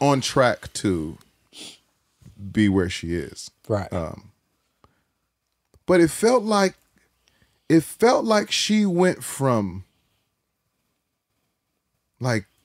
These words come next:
Speaker 1: if we put it on a scale of a hundred,
Speaker 2: Mm-hmm.
Speaker 1: it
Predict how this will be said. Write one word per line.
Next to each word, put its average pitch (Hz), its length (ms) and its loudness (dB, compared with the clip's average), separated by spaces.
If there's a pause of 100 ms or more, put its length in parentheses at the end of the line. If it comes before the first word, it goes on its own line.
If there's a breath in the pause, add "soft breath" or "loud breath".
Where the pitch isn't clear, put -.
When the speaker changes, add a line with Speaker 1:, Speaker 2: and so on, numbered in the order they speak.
(300)
Speaker 1:
if 110 140 -16
we 120 80 -2
put - 220 -2
it 220 60 0
on 180 120 0
a 151 40 -2
scale 143 480 0
of 110 100 -2
a 107 80 0
hundred, 101 420 -2 (720)
Speaker 2:
Mm-hmm. 113 360 -4
Speaker 1:
it 139 60 -4